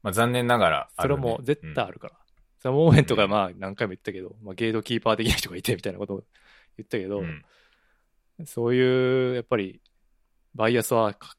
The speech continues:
Speaker 2: 必ず存在してるし、まあそれなんでできるかって言ったらやっぱ横のつながりは強くて、まあそういうふうに、まあなんていうかフラットに、
Speaker 1: うんうん。
Speaker 2: 仲良くて、仲いいけど、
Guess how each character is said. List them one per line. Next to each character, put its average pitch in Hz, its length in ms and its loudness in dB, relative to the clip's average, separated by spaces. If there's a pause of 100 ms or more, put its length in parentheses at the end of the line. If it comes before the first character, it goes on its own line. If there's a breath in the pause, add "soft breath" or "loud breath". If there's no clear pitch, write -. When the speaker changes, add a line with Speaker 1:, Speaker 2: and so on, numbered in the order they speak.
(100)
Speaker 2:
必 - 120 -14 (240)
ず - 100 -14
存 101 120 -6
在 98 140 -6
し - 80 -10
て 107 80 -6
る 101 60 -6
し、 - 380 -14 (100)
ま 107 120 -4
あ 98 40 -4
そ 135 140 -2
れ 151 220 2 (220)
な 127 100 -2
ん 135 40 -4
で 151 80 0
で 170 120 6
き 220 80 2
る 208 60 0
か 151 80 4
っ - 40 2
て - 60 -20
言 - 20 -20
っ - 40 -20
た - 80 -2
ら - 0 -
や - 20 -20
っ - 40 -10
ぱ 104 60 0
横 110 160 0
の 127 60 -2
つ 131 80 -6
な 127 80 0
が 123 60 4
り 123 40 4
は 117 60 2
強 120 180 -2
く - 140 -14
て、 92 280 -8
ま 95 60 -8
あ - 40 -4
そ 127 100 2
う - 20 0
い - 80 -2
う - 20 0
ふ 92 60 -2
う - 40 -4
に、 80 40 -6 (160)
ま 98 100 -4
あ 92 40 -4
な 101 100 -4
ん 127 40 -6
て 127 80 -8
い - 20 -6
う 92 40 -10
か 87 60 -20
フ - 80 -6
ラ 135 80 2
ッ - 40 -6 (100)
ト 107 100 -4
に、 92 240 -16 (880)
Speaker 1:
う - 40 -14
ん 95 40 -10
う - 20 -8 (400)
ん。 - 20 -14
Speaker 2:
仲 117 220 0
良 160 80 6
く 170 140 -2
て、 175 420 0
仲 139 220 2
い 208 120 2
い 202 40 -2
け 190 120 0
ど、 190 300 2